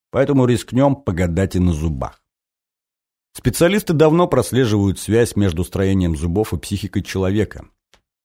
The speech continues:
объясняет эксперт, имидж-консультант – автор учебных программ по деловому общению и корпоративной культуре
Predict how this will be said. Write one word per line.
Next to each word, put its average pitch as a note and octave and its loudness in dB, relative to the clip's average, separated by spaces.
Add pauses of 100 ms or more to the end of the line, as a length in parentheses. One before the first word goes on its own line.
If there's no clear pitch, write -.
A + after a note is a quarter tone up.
(180)
объясняет D#2 -6
эксперт, - -6 (120)
имидж-консультант – F#2+ -2 (380)
автор B2 0
учебных F#2 -2
программ F2+ -2 (100)
по F2+ -4
деловому E2 0
общению F#2 -4
и - -6
корпоративной D#2 -6
культуре A2 -4